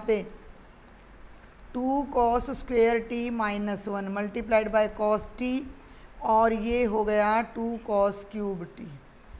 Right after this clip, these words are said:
divided by three ब्रैकेट में वन माइनस टू sine square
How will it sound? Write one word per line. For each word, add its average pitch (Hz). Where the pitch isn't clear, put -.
divided 233
by 247
three 262
ब्रैकेट 240
में 247
वन 247
माइनस 220
टू 247
sine 220
square 226